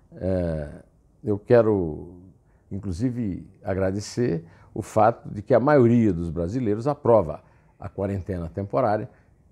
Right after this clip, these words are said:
que a Isabel, o Arthur e eu adotamos aqui em casa, há bastante tempo, antes de quaisquer decisões de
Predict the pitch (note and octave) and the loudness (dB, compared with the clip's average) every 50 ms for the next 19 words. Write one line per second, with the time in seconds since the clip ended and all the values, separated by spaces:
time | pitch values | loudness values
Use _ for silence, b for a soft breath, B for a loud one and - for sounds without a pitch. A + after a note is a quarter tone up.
0 | _ _ _ - G#2 G2+ F2 G#2+ G2+ E2+ D2 F#2+ F2+ F2 F2 E2+ E2 D#2+ - A2 | _ _ _ -2 0 0 2 0 0 0 0 -2 -2 -2 -2 -4 -4 -6 -4 -4
1 | G#2+ G2 F2+ - _ G#2 G#2 A2 A2 G2 F#2+ G#2 A2 A2 C3+ C3 - - G#2 G2+ | -2 -2 -4 -6 _ -2 0 2 2 2 2 2 2 0 -2 -2 -2 -2 -2 -2
2 | G#2 G#2 F#2 G#2 G2 - A2+ B2+ C#3+ C#3 D3 A#2 A2+ A#2 A2+ C3 B2 b b b | -2 -2 -4 -4 -6 -6 -6 -6 -4 -2 0 2 2 2 0 -4 -8 b b b
3 | b b b b b _ - F2 E2+ E2+ E2+ E2 D#2+ E2+ - - A2+ G#2+ - - | b b b b b _ -10 -10 -8 -8 -8 -8 -8 -10 -4 -4 -4 -4 -4 -6
4 | - - G2 G#2 G#2 G#2 - F2 E2 F2+ A2 G2+ - - E2 D2+ D#2 E2 - F2+ | -4 -2 -2 -2 -2 -2 -4 -4 -2 0 0 -2 -2 -6 -8 -10 -8 -6 -4 -4
5 | F2 - - - G2 G2+ G#2 F2+ F2+ F2 - F#2 F2+ F2+ G2 G2+ G#2 G2+ F2+ F2+ | -6 -6 -4 -4 -2 -2 -2 -4 -6 -6 -6 -8 -6 -4 -2 -2 -2 -2 -2 -4
6 | G#2 G2+ | -4 -6